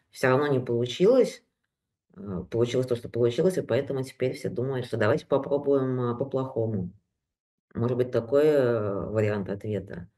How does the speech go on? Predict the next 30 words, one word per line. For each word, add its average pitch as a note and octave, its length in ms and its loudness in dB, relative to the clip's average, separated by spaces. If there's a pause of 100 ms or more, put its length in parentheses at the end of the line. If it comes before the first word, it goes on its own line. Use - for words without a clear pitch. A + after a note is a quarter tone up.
(160)
Но, B2+ 100 -2
если C3 200 -2
честно, E3+ 420 0
то C3 100 -2
я B2+ 160 2
не C#3 200 0
знаю, C3 360 -4
п-, - 120 -8
э, G2 400 -4
я A#2+ 160 0
не B2+ 100 2
знаю, C#3+ 260 -4
почему A#2+ 480 -4
в A2+ 80 -6
России A#2 680 0 (320)
с - 40 -20
такой B2 260 2
легкостью A#2 880 2 (300)
отказались B2 640 4
даже A#2 300 2
от A2 120 -2
тех B2+ 200 -2
немногих, B2 760 0
э, F2+ 240 0 (120)
признаков, A2 720 0 (100)
э, F2+ 480 -2
гуманизма C3 1160 0
и - 100 -6
какой-то G#2+ 400 -2
цивилизации, A2+ 1080 -2